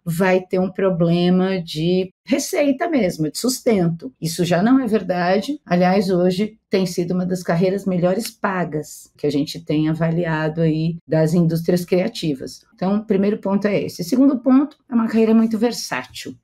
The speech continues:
Ou seja, eu recebo muitos estudantes, né, no curso de cinema e audiovisual e eles vêm com aquela ideia de que eles querem ser diretores, porque é o que a gente vê muito mediatizado.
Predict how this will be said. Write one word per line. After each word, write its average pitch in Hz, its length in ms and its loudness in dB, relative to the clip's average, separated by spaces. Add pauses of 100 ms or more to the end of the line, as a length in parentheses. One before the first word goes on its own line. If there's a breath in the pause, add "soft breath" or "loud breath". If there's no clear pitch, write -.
(120)
Ou 185 140 4
seja, 160 500 -2
eu 175 140 0
recebo 214 480 2
muitos 190 300 -2
estudantes, 185 580 -2
né, 214 240 -2
no 185 140 0
curso 202 500 -2
de 180 100 -10
cinema 170 300 2
e 165 40 -4
audiovisual 190 520 -2
e 240 60 0
eles 233 260 0
vêm 196 260 -2
com 214 120 -4
aquela 196 400 -2
ideia 180 440 0
de 196 140 -6
que 180 360 -2
eles 180 200 -2
querem 180 220 2
ser 180 180 2
diretores, 220 720 0
porque 220 300 -4
é 226 60 4
o 226 40 0
que 226 80 0
a 214 60 2
gente 208 280 -2
vê 196 220 2
muito 214 320 0
mediatizado. 185 1040 0